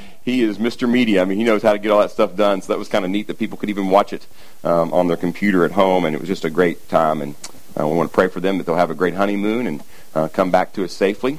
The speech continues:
We do have some family still here. I see some of the Rieger family still here, and of course the Manning family's always here. And, uh, we're glad to have you all again with us this morning. And, um, also,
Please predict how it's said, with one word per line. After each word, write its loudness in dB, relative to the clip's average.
We -2
do 0
have 4
some -6
family 2
still 2
here. 2
I 2
see -6
some 0
of 0
the 2
Rieger 2
family 2
still 2
here, 2
and 0
of -14
course 2
the 2
Manning 2
family's 0
always 4
here. 0
And, 0
uh, 4
we're -4
glad 4
to -2
have 0
you 0
all 4
again -2
with -6
us -6
this -8
morning. -2
And, -4
um, 4
also, 4